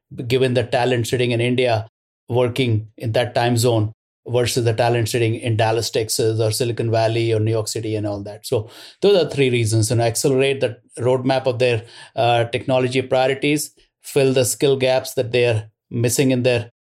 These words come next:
portfolio of skills in-house, and then get a significant cost advantage.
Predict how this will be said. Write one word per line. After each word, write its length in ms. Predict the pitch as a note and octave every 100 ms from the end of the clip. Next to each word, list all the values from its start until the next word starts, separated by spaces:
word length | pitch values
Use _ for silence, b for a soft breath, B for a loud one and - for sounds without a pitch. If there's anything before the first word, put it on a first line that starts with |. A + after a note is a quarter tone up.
| _ -
portfolio 480 | C3+ A2+ C#3 C3 B2+
of 80 | A#2
skills 400 | - C3+ B2 -
in-house, 640 | C#3 A2+ B2+ C#3+ D#3+ - - b -
and 160 | A2+
then 160 | A#2+ A2
get 140 | B2
a 60 | A2+
significant 800 | - B2 B2 B2 C#3 C#3 A#2 G#2+
cost 260 | B2 A2+
advantage. 560 | A#2 A2 A2 G#2 - -